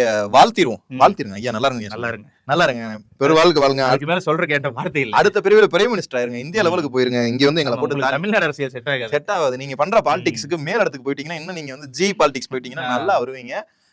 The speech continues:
Speaker 1: அஹ், நீங்க நார்த்ல அடுத்த, அடுத்த பிரிவுல நார்த்ல பாருங்க எடப்பாடி ஐயா. அடுத்து பாமகக்கு போவோம்.
Speaker 2: தைலாபுரம்.
Speaker 1: தைலாபுரம் போவோம்.
Speaker 2: ஆ.
Speaker 1: இன்னைக்கு எது சேலைக்கு மாலைலாம் போட்டாங்க. அப்பா
Speaker 2: ம்.
Speaker 1: போட்டாரு. மகன் வந்து இவரு
Speaker 2: கட்சியை போட்டாரு அவரு.
Speaker 1: கட்சி போட்டாரு.
Speaker 2: <laughs>
Speaker 1: இது இல்லாம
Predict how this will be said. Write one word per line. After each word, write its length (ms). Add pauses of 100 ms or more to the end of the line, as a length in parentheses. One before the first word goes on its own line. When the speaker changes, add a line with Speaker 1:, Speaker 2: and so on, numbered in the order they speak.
(120)
Speaker 1:
அஹ், 140
நீங்க 140
நார்த்ல 300
அடுத்த, 340
அடுத்த 240
பிரிவுல 240
நார்த்ல 300
பாருங்க 240
எடப்பாடி 240
ஐயா. 260 (200)
அடுத்து 680
பாமகக்கு 420
போவோம். 260 (240)
Speaker 2:
தைலாபுரம். 380 (100)
Speaker 1:
தைலாபுரம் 440
போவோம். 180
Speaker 2:
ஆ. 380
Speaker 1:
இன்னைக்கு 120
எது 120
சேலைக்கு 360
மாலைலாம் 280
போட்டாங்க. 380
அப்பா 260
Speaker 2:
ம். 80
Speaker 1:
போட்டாரு. 360 (300)
மகன் 320
வந்து 240 (680)
இவரு 80
Speaker 2:
கட்சியை 300
போட்டாரு 320
அவரு. 220
Speaker 1:
கட்சி 240
போட்டாரு. 520
Speaker 2:
<laughs> 560
Speaker 1:
இது 120
இல்லாம 300